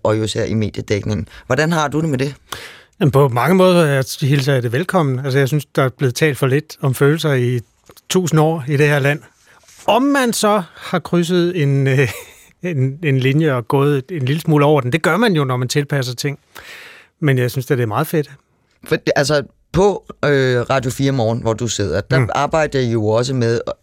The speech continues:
Speaker 1: der er alle de gæster, I interview, og det kan være politikere, eksperter og så videre. Og så inviterer I lytterne indenfor, især i S M S'er, ikke?
Speaker 2: Ja.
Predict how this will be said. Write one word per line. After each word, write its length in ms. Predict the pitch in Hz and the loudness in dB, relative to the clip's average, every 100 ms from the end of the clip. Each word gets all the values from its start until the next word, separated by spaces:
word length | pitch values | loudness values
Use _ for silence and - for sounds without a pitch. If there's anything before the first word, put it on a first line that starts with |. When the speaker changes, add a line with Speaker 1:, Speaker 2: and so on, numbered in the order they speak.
| - - | -10 -6
Speaker 1:
der 80 | 113 | -2
er 40 | 90 | 0
alle 180 | 104 | 0
de 100 | 113 | 0
gæster, 320 | 95 113 117 110 | -2 -2 0 -2
I 100 | 104 | -2
interview, 480 | 90 90 92 117 | -4 -4 -2 -2
og 100 | 110 | -2
det 80 | 107 | -4
kan 80 | 107 | -2
være 100 | 101 | -4
politikere, 480 | - 101 101 113 95 | -4 -6 -4 -2 -2
eksperter 480 | - - 90 95 104 | -4 -4 -2 0 -2
og 200 | 87 - | -4 -6
så 100 | 107 | -4
videre. 140 | 123 - - - - - | -4 -6 -20 -20 -20 -4
Og 140 | 131 131 | -2 2
så 160 | 185 - _ _ _ _ - | 0 -2 _ _ _ _ -2
inviterer 400 | 151 143 135 143 | 0 0 2 2
I 60 | 135 | 2
lytterne 380 | 131 139 151 120 | 2 0 0 0
indenfor, 420 | 127 127 110 107 | 0 0 0 0
især 260 | - 117 135 | -2 0 0
i 240 | 123 123 | 2 0
S 100 | 104 | -2
M 60 | 107 | -4
S'er, 280 | 87 90 120 | -6 -4 -6
ikke? 100 | 147 - | -6 -2
Speaker 2:
Ja. 140 | 135 | 0